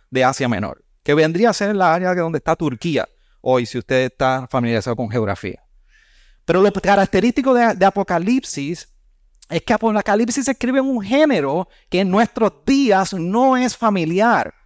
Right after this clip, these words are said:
Tú y yo no estamos familiarizados con él. Se llama el género apocalíptico. Y el género apocalíptico se caracterizaba por precisamente utilizar imágenes, que esas imágenes llevaban un simbolismo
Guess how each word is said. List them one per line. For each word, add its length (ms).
Tú 220
y 80
yo 220
no 100
estamos 360
familiarizados 720
con 220
él. 320
Se 140
llama 180
el 60
género 260
apocalíptico. 960
Y 80
el 60
género 300
apocalíptico 680
se 240
caracterizaba 760
por 120
precisamente 600
utilizar 540
imágenes, 1300
que 200
esas 320
imágenes 920
llevaban 480
un 200
simbolismo 960